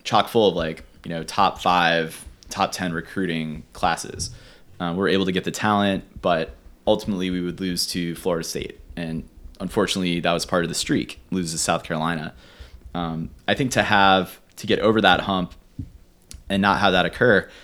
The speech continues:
you not only need that talent, you not only need the coaching, but you need, you need basically your defensive team to come together at the same time as your offense. Um, you need eras to kind of align and,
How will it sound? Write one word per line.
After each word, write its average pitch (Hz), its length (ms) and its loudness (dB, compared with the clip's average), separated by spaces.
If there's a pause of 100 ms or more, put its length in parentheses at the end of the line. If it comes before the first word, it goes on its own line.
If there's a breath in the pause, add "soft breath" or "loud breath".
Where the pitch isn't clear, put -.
(180 loud breath)
you 110 120 2
not 113 160 8
only 107 140 6
need 98 160 4
that 85 160 2
talent, 85 400 -4
you 92 80 -6
not 92 140 0
only 87 440 -2
need 90 160 -4
the 82 80 -8
coaching, 82 580 -2 (360 soft breath)
but 92 140 -2
you 101 120 0
need, 104 180 4 (720)
you 113 100 2
need 123 180 4
basically 107 400 4
your 87 600 2 (280)
defensive 104 440 -2
team 90 240 -2
to 85 60 -2
come 90 180 -2
together 82 460 0
at - 80 -10
the 85 80 -6
same 85 240 -2
time 82 240 -4
as 78 100 -6
your 76 80 -4
offense. - 640 -6 (520 loud breath)
Um, 85 160 -6
you 92 60 -4
need 90 220 -6
eras 92 360 0
to - 80 -12
kind 92 180 -4
of 87 60 -6
align 85 380 -2
and, 82 260 -6